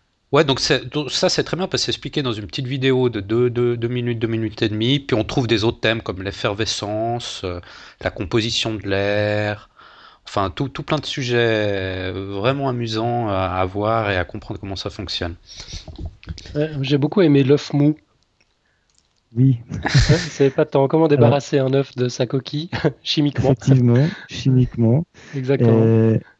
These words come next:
Speaker 3: et, et sans le cuire, donc effectivement, donc on peut, euh, on peut dissoudre la coquille de, de l'œuf, on la met tout simplement dans du vinaigre. Et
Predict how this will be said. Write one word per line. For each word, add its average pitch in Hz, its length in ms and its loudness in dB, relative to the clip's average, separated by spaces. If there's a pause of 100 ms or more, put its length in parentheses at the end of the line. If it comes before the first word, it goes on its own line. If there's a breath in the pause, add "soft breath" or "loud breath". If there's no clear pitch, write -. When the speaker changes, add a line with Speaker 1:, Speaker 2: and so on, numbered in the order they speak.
Speaker 3:
et, 123 60 4
et 120 320 6
sans 110 180 2
le 135 80 4
cuire, 131 380 2
donc 107 180 -2
effectivement, 117 560 -4
donc 117 180 -6
on 107 60 -4
peut, 107 180 -6
euh, 101 600 2 (180)
on 101 80 -6
peut - 160 -2
dissoudre 127 680 -2
la 104 140 2
coquille 107 480 -2
de, 95 240 -4
de 101 120 -2
l'œuf, 101 420 2
on 98 180 -4
la 92 140 -4
met 98 120 -4
tout 107 120 -6
simplement 113 420 -6
dans 110 120 0
du 107 120 0
vinaigre. 107 640 0 (720)
Et 101 80 -12